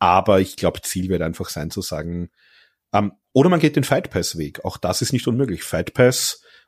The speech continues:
ähm, ist die, die reine Archiv-, äh, Version plus ein bisschen kleinerer Spaß, so wie wir es halt mit, mit Progress, W X W et cetera hatten.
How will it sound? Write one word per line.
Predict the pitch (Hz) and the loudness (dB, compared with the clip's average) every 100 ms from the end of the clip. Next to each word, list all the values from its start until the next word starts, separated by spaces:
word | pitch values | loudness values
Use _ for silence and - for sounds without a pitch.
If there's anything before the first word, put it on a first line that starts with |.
| - | 0
ähm, | 98 98 95 - - | 0 2 -4 -8 -2
ist | - 113 - - | 0 0 -2 -6
die, | - - | -12 -4
die | 110 | 2
reine | 107 92 117 | 4 6 4
Archiv-, | 92 - 123 165 | 2 -4 -4 -2
äh, | 127 123 | 2 4
Version | 120 113 123 139 143 | 4 4 4 2 0
plus | 113 110 | 0 2
ein | 113 | 2
bisschen | 104 104 - 98 95 95 | 0 -2 0 0 0 -4
kleinerer | - 87 107 117 | -2 0 2 0
Spaß, | - 101 101 117 | 0 4 4 2
so | - 101 | -2 -4
wie | 95 | -2
wir | |
es | 92 | -2
halt | - 87 - | -4 -6 -6
mit, | 90 - | -8 -8
mit | 87 | -4
Progress, | 90 82 104 - | -2 0 0 0
W | 85 | -4
X | - | -2
W | 85 | 0
et | 85 | 0
cetera | - 92 131 123 | -2 -2 2 2
hatten. | 131 151 | 4 4